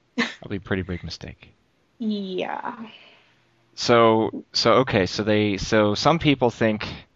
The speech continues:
Speaker 2: they hit too many home runs, which is actually a, uh, well, the Orioles, I think, are number two on the list of teams with percentage of runs scored by home run.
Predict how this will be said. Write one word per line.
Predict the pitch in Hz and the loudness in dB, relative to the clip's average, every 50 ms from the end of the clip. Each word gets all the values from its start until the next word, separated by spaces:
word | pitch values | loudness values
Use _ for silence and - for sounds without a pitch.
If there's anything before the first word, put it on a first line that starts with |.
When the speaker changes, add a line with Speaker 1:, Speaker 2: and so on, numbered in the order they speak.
| _ _ _ _ _ _ - | _ _ _ _ _ _ -2
Speaker 2:
they | 113 107 | 0 2
hit | 104 117 98 | 2 0 0
too | - 123 | -2 -2
many | 117 113 107 101 | 0 0 0 0
home | 101 110 104 101 95 | 0 0 -2 0 -2
runs, | 90 90 90 87 | -2 -4 -4 -4
which | 104 107 - | -4 -4 -2
is | 123 113 | 2 4
actually | 139 143 147 - - 139 131 127 120 113 | 4 4 4 4 0 -2 0 0 2 2
a, | 107 104 101 98 95 95 95 90 | 2 2 2 0 0 -2 -2 -2
uh, | 90 90 85 87 92 - - _ _ _ _ _ _ _ _ | -2 -4 -4 -6 -8 -12 -20 _ _ _ _ _ _ _ _
well, | - 98 | -10 -8
the | 95 | -6
Orioles, | - 123 139 147 139 127 113 104 - | 0 2 4 6 6 6 4 4 2
I | 110 104 | 0 0
think, | - 123 113 - | -2 -4 -4 -2
are | 104 | -2
number | 107 110 101 98 | 0 -2 -2 -4
two | 95 - - 113 101 95 | -6 -4 -2 -2 0 0
on | 95 98 95 | 0 -2 -2
the | 95 | -4
list | 92 101 98 - - | -6 -6 -6 -6 -8
of | 87 - | -10 -10
teams | - - 98 90 90 85 92 | -6 -6 -4 -4 -4 -6 -6
with | 90 - - | -8 -8 -6
percentage | - 95 - - 104 95 95 90 90 | -6 -6 -2 -2 -2 -2 -2 -2 -4
of | 90 85 90 | -6 -2 0
runs | 98 92 90 87 - | 0 0 0 -2 -4
scored | - - - 95 95 95 85 80 | -6 -6 -4 -2 -2 -2 -2 0
by | 85 95 92 95 | 0 2 2 2
home | 95 95 92 90 | 0 -2 -2 -2
run. | 87 87 87 85 82 85 | -2 -2 -2 -2 -4 -6